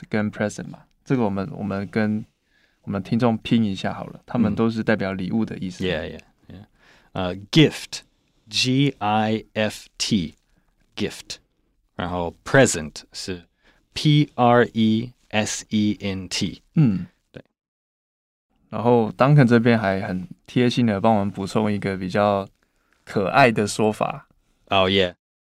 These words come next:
Speaker 2: 呃，现代英文，年轻人，你可能会，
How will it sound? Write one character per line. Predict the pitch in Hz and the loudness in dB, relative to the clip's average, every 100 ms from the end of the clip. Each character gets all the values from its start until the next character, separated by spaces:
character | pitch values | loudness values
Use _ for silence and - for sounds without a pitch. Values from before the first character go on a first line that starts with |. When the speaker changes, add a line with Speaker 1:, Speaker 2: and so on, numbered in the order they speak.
| - | -4
Speaker 2:
呃， | 98 95 90 85 78 _ _ _ | 0 0 0 -2 -6 _ _ _
现 | - - 160 147 | -12 2 4 6
代 | 131 127 123 120 110 - | 4 4 4 4 2 0
英 | 127 117 | 0 2
文， | 98 95 95 | 0 -2 -4
年 | 123 123 | 0 2
轻 | 113 113 | 2 2
人， | 101 92 90 | 2 -4 -6
你 | 107 | -8
可 | - | 0
能 | 117 | 0
会， | 104 | 2